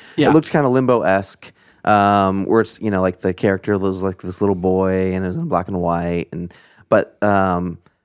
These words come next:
Speaker 2: and it's a platformer, but, like, that's where basically the similarities end.
Speaker 1: <laughs>
Speaker 2: Um, you get into it and it's,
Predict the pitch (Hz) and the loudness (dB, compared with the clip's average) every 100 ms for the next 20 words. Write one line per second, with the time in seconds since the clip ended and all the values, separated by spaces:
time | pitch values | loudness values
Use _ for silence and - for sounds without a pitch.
0 | _ _ _ _ - 107 98 101 165 160 | _ _ _ _ -6 -4 -4 -4 0 0
1 | 110 110 107 98 101 110 98 120 120 - | 0 0 0 0 0 0 2 0 0 -2
2 | 123 107 90 107 - 104 92 - 101 95 | 0 0 0 0 0 -4 -4 -4 -4 -2
3 | 92 85 87 110 95 85 76 - - - | -2 -2 -4 -2 -2 -4 -6 -2 0 2
4 | 117 113 107 104 107 - 117 120 131 170 | 4 6 6 2 0 -2 2 4 4 4
5 | 135 117 - 110 101 - | 4 2 0 -2 -2 -8